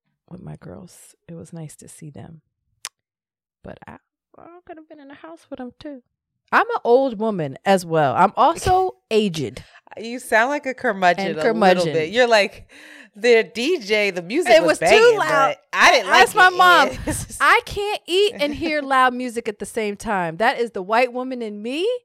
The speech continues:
Speaker 1: I, like,
Speaker 2: Oh.
Speaker 1: have to have music be l-, I can't eat and hear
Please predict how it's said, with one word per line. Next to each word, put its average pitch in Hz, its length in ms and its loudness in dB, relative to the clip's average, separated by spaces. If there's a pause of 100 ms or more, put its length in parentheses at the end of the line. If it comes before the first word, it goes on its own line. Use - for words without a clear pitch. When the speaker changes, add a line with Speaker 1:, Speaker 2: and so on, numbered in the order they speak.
(380)
Speaker 1:
I, 254 180 6
like, 285 320 2
Speaker 2:
Oh. 190 180 -6
Speaker 1:
have 247 420 2
to 277 140 -4 (100)
have 233 280 2
music 220 440 -4
be 202 140 -6
l-, 185 240 -4
I 214 80 -4
can't 247 400 -6
eat 226 220 -10
and 190 100 -6
hear 185 380 -6